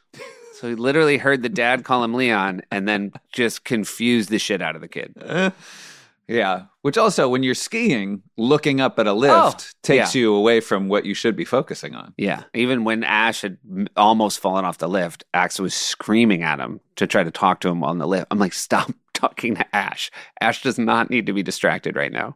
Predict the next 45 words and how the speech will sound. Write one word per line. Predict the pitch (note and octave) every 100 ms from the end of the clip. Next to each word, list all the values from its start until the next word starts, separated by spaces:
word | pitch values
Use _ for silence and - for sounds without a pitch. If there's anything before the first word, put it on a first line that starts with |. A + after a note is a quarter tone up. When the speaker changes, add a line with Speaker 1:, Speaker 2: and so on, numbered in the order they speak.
| B2
Speaker 2:
Didn't | B3+ D#4+ E4+
Ash | - F3+ F#3+ -
in | F3+
a | C#3
previous | - D3+ D3+ D#3+ D3+
week, | D3+ D3+ - _
like, | B2+ A#2+
spill | - - C#3 C3+
hot | B2+ C3 B2
chocolate | C#3 B2 C3+
all | B2+ B2+
over | B2+ B2
himself? | B2+ B2 C3 B2 B2+ - _ _ _ _
Speaker 1:
Yeah, | C#3 D3+ C#3 G#2+ - _ _ C#3+
the | C3+ C3
last | A#2 A#2 F2+ - - -
week. | - - - - - - -
<laughs> | - - - - - - - - - - - - -
Speaker 2:
But | F#3 E3+ - - D#3+ C3+
Axel | D#3 F3 G3
gave | D#3 D3 C3
him |
a | B2
hard | C#3+ B2 A#2+
time | C#3 F3+ D3
about | D#2+ D#2 B1+
it. | - _ _ -
Speaker 1:
Yeah, | C#3+ C3
Axel | A2+ A#2+ A#2
did | G#2 G#2
give | G2
him |
a | F#2
hard | F2+
time | F2 F#2+
about | F2+ G#2+
it. |
Well, | D3
so | - G3 -
Axel | F3 A3+ B3 E3
didn't | D#3+ A#2+
spill | - - - E3+ A#2
it. | D#2 - _
Axel | A2 A2+
just | B2